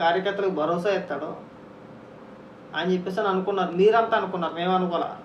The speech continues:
మాకు ముందే తెలుసు మాట్లాడని చెప్పేసి అని. మాట్లాడడం చేత కాదు కాబట్టి మాకు ముందే తెలుసు మీరు అనుకున్నారు, అది జరగల. అదొకటి. ఈడి బాధ ఏంటంటే పులివెందుల్లో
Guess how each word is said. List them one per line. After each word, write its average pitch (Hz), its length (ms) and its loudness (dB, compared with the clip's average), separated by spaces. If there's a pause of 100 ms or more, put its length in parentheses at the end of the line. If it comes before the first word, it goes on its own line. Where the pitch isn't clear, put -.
(180)
మాకు 165 200 0
ముందే 185 240 2
తెలుసు 165 240 -4
మాట్లాడని 151 480 -2
చెప్పేసి - 300 -8
అని. 143 80 -10 (100)
మాట్లాడడం 175 420 -2
చేత 160 240 0
కాదు 165 180 2
కాబట్టి 156 280 -4
మాకు 190 160 -2
ముందే 160 260 -4
తెలుసు - 220 -6 (800)
మీరు 190 220 4
అనుకున్నారు, 165 460 -4 (1400)
అది 220 200 6
జరగల. 180 320 4 (920)
అదొకటి. 196 420 2
ఈడి 190 160 2
బాధ 180 220 4
ఏంటంటే 185 340 -4 (520)
పులివెందుల్లో 202 560 4